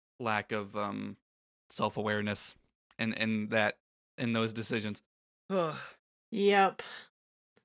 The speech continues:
Speaker 2: Just not great.
Speaker 1: I don't know. It's, it's, you can be self-critical of, like, white people and yourself as a white person, but this ain't it.
Speaker 2: Yeah, no, you can do that without literally having to use black and brown people as props to do it.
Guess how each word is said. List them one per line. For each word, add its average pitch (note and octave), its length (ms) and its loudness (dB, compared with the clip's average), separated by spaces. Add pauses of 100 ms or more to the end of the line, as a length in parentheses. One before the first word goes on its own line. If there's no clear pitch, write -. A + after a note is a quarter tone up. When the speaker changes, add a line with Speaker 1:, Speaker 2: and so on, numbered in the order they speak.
(220)
Speaker 2:
Just C#4+ 200 -6
not C#4+ 180 2
great. A#3+ 400 2 (240)
Speaker 1:
I D#3+ 120 -2
don't A#2 140 4
know. A2+ 120 2
It's, D#3+ 260 0
it's, F#3 300 2
you G#3 120 2
can G#3+ 180 2
be C3+ 200 4
self-critical A#2 800 2
of, G#2 100 0
like, G#2 520 0 (440)
white A2+ 300 0
people A#2+ 380 2
and A2+ 100 2
yourself A2 380 2
as A2+ 120 0
a A2+ 60 0
white G#2+ 260 0
person, A2 540 -4 (400)
but A#2 100 -4
this A3 260 2
ain't D3+ 240 4
it. B2 380 4 (360)
Speaker 2:
Yeah, A3+ 480 8
no, G3 260 6
you D4 160 6
can F#4+ 140 8
do E4 120 6
that B3+ 200 10
without A3 340 8
literally A3+ 600 8
having G#3 320 8
to G3+ 80 -2
use G3 440 0
black F3+ 360 6
and F3 120 -2
brown E3 280 2
people D#3+ 480 -2
as D#3+ 240 4
props - 540 2
to F#3+ 120 0
do D#3 240 0
it. A#2+ 320 2